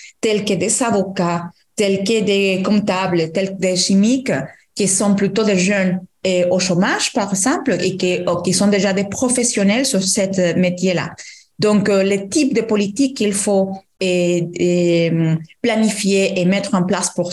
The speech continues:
ces deux types de profils sont bien différents de ce que les deux pays sont bien habitués à faire.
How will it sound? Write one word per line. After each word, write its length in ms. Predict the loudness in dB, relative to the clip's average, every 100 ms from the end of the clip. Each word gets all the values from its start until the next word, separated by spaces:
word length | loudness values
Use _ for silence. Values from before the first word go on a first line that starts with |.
| -8
ces 200 | -4 0
deux 280 | 0 0 0
types 300 | -2 -2 0 0 -2 -8 -4 0
de 180 | 0
profils 420 | 0 -2 0 2 2
sont 220 | 2 2
bien 320 | 2 2 2
différents 400 | 0 0 2 2
de 140 | 2
ce 160 | 2 0
que 160 | 0 0
les 100 | 0
deux 160 | 0
pays 240 | 0 0 0
sont 160 | 2
bien 240 | 2 2 0
habitués 300 | 0 0 -2
à 80 |
faire. 260 | -2 -8